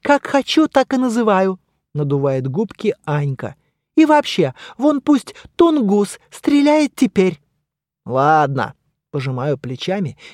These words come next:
перевожу прицел в режим четырехкратного увеличения и стреляю в то же самое дерево, что и Анька.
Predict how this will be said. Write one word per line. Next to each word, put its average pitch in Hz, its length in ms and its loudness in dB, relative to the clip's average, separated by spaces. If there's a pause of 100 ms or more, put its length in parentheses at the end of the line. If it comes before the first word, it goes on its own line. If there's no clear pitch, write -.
(120)
перевожу 180 500 0
прицел 190 560 0
в 147 60 -4
режим 165 340 0
четырехкратного 151 920 -4
увеличения 131 760 -4 (340)
и 294 120 0
стреляю 180 640 0
в - 60 -16
то 202 180 2
же 147 100 -2
самое 139 480 -4
дерево, 143 400 0
что - 240 -2
и 156 280 0
Анька. 135 480 -6